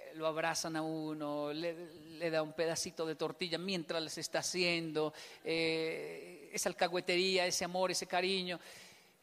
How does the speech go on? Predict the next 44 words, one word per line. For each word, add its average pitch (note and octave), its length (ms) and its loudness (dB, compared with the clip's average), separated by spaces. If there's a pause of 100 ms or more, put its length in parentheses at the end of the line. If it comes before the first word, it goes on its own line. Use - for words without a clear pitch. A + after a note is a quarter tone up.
(120)
En G3+ 100 0
Japón A#3 380 2
me A#3 80 4
hizo G#3+ 180 0
tanta B3 320 2
falta D#3 560 0
que G#3+ 100 2
hasta G3 220 0
sus F#3+ 240 0
rezos G#3+ 600 2 (320)
tediosos F3+ 640 0 (800)
me D#3+ 160 -2
hicieron F3 300 0
falta. C#3+ 300 -2 (260)
Yo F#3+ 120 -2
hacía A#3+ 180 4
el G#3 60 -2
Padre C4+ 320 4
Nuestro F#3+ 420 2
solo G#3+ 220 2
para G3+ 140 6
acordarme G3+ 540 6
que F3 220 0 (320)
era G3+ 180 6
de G#3 140 4
un G#3+ 80 -2
continente G#3 720 2
donde F#3+ 260 0
las F3 220 0
abuelas F#3 420 2 (340)
nos F3+ 220 -2
bendicen G3 480 0
antes F3+ 260 0
de F3+ 80 -2
ir F3 80 4
a F3 40 4
la E3+ 80 2
escuela, F#3 680 6 (320)
eh, E3+ 640 -4
nos F#3+ 220 -2
echan G3+ 320 0
la F#3+ 60 6
bendición, F#3+ 680 0
¿verdad? F#3+ 380 4